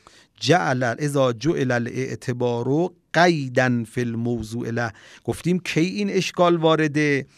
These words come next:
گفتیم زمانیه که اعتبار، یعنی اون به شرط شی بودن یا لا به شرط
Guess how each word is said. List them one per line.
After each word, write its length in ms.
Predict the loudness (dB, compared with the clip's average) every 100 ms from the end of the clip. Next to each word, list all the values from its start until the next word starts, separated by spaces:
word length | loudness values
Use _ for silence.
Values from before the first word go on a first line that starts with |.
| -20 -20
گفتیم 320 | -16 -6 -4 -2
زمانیه 840 | 0 2 4 6 4 2 0 -2
که 240 | 0 0 0
اعتبار، 1000 | -4 -4 -8 -6 0 4 6 4 2 -4
یعنی 220 | -6 -4
اون 320 | 0 -2 0
به 100 | 0
شرط 460 | 0 0 -2 -2 -6
شی 360 | -6 -4 -4 -4
بودن 500 | -4 0 0 0 -2
یا 120 | -2
لا 280 | -2 -2 -4
به 100 | -6
شرط 340 | -4 -4 -4